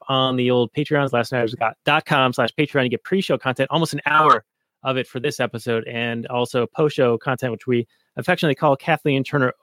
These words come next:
Overdrive, uh, and that's at last nighters dot com slash Patreon. This is episode one fourteen, where the show notes will be found at last nighters dot com slash one fourteen, and you will find links to all of Mike's prior appearances and also his music at Mechanical Dream Revolution,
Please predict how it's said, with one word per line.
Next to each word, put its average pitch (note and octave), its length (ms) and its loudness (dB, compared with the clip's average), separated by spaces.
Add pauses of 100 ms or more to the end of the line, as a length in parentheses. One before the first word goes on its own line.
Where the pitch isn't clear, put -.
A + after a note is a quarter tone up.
Overdrive, G#2+ 580 0 (380)
uh, A2+ 260 4
and A#2+ 80 -2
that's B2 160 0
at A2+ 80 -2
last A2+ 240 -2
nighters A2 200 -4
dot A2+ 200 -4
com B2+ 220 -2
slash B2+ 140 -6 (100)
Patreon. C3 320 0
This B2+ 120 -2
is C3+ 120 -8
episode B2+ 260 2
one C#3+ 220 2
fourteen, D3+ 480 2 (400)
where B2+ 160 4
the A2 40 -2
show C#3+ 140 4
notes C3 220 4
will B2 80 0
be A#2 80 2
found B2+ 180 0
at A2+ 80 0
last A#2 180 0
nighters C#3 220 2
dot A2 160 0
com G3+ 240 2
slash A2+ 240 0
one A2 160 -2
fourteen, A2+ 440 -2 (100)
and A#2 180 2
you A#2+ 60 0
will A#2 80 2
find A2+ 260 -2
links D3 240 -2
to B2 300 2
all C#3 340 4
of C3 140 -6
Mike's B2 240 0
prior C3+ 320 0
appearances A#2+ 440 -2
and B2+ 160 -4
also B2+ 300 -2
his B2 200 -2
music B2 340 -2 (340)
at B2+ 180 0 (140)
Mechanical C3 380 0
Dream B2 240 0
Revolution, A2+ 480 -2